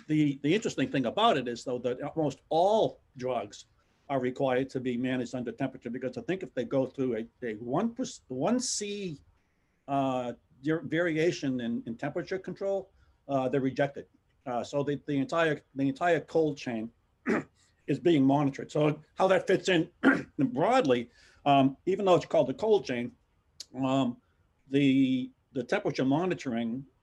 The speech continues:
has to be done for all drugs. Then the, is the feds have a,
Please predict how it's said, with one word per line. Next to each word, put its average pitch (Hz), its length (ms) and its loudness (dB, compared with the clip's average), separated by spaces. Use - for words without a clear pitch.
has 165 260 -2
to - 60 -8
be 139 100 0
done 135 180 0
for 135 160 0
all 143 140 4
drugs. - 380 -8
Then 131 220 -2
the, 123 380 -4
is 120 220 -6
the 123 80 -6
feds 156 340 0
have 131 200 0
a, 110 160 -4